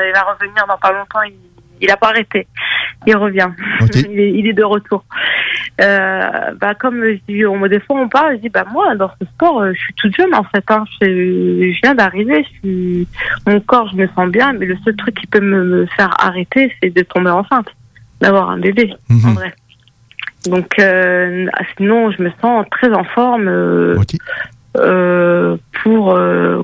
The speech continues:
Speaker 1: continuer encore un an, deux ans. Donc, euh, je, je me sens en forme.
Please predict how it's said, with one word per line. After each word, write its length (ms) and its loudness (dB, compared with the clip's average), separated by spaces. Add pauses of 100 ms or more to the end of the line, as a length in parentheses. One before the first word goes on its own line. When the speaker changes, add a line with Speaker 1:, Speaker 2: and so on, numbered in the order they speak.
Speaker 1:
continuer 420 0
encore 480 2
un 200 0
an, 200 2
deux 280 0
ans. 240 0 (800)
Donc, 320 -2
euh, 260 0 (120)
je, 260 -6 (440)
je 120 4
me 60 4
sens 100 -10
en 140 2
forme. 240 -4